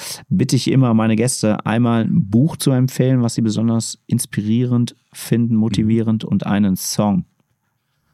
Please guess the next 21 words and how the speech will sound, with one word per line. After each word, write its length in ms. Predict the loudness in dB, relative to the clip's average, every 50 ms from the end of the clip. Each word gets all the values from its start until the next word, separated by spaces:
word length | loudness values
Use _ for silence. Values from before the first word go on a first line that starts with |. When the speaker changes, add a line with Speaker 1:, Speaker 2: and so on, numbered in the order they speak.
| _ _ _ _ _ _ _ _ _ _ _ _ _ _ _ _ _ _ _ -20 -20 -20 _ _ _ _ _ _ _ _ -20 -20 _ _
Speaker 2:
Ein 300 | -14 -10 -8 -6 -6 -6
Buch 340 | -2 0 0 0 0 -2 -2
und 140 | -2 -2 -2
ein 260 | -2 -2 -2 -2 -2
Song. 520 | -4 -4 -4 -4 -4 -2 -2 -4 -6 -8 -10 _ -20 -20 _ -20 -20 _ _
Okay, 400 | -10 -10 -10 -6 -4 -4 -2 -2
Buch. 560 | -4 -4 0 2 2 2 2 0 -4 -8 -14 -20 _ _ _ _ _ _ _ _ _ _ _ -8
Ah, 300 | -6 -4 -2 -2 -2 -2
spontan 680 | -4 -4 -2 -2 0 0 0 0 0 0 0 2 2 0
würde 180 | 0 0 -2
ich 120 | -4 -4 -2
sagen, 760 | 0 0 2 2 2 2 2 2 2 2 2 0 -2 -4 _ _ _ _ _ -2
äh, 760 | 0 2 2 2 2 0 0 0 0 0 0 -2 -2 -2 -4 -6 -8 -8 -8
John 220 | -4 -2 -2 -2
Strelicky, 640 | -2 -4 -4 -4 -2 0 0 0 0 0 0 0 0
Café 300 | 0 -2 -4 -2 0 0
am 80 | 0 0
Rande 260 | 0 0 0 0 0
der 100 | -2 0
Welt. 180 | 0 0 0 0
Speaker 1:
Mhm. 320 | 0 2 2 0 0 0